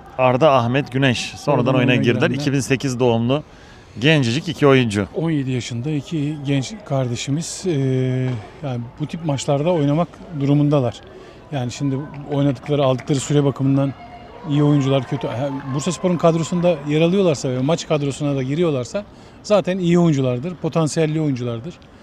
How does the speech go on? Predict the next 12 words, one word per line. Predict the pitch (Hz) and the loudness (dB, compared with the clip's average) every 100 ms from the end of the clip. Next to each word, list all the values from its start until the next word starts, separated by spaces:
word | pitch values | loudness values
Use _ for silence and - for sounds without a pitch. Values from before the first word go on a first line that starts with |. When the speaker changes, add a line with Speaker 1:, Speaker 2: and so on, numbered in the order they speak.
| - - - | -20 -20 -12
Speaker 2:
Bu | |
potansiyeli | 160 165 160 147 160 160 | -6 -2 0 0 0 0
açığa, | 147 160 156 - - - - - 156 | -2 -2 -2 -6 -18 -20 -20 -16 -6
e, | 143 139 | -4 -4
çıkaracak | - 165 151 143 143 | -4 -2 -2 -2 -2
olan | 135 127 135 | -2 -2 -4
da | 190 | -6
Bursaspor'un | 165 147 113 143 170 | -8 -10 -8 -8 -6
teknik, | - 151 180 - - - - - - 156 | -6 -6 -8 -10 -18 -20 -20 -20 -12 -2
e, | 131 127 | 0 0
kadrosudur. | - 156 139 123 117 143 185 170 160 | 2 2 2 -2 -4 -8 -10 -10 -4
Dolayısıyla, | 160 151 131 156 151 | -2 -2 -2 -4 -6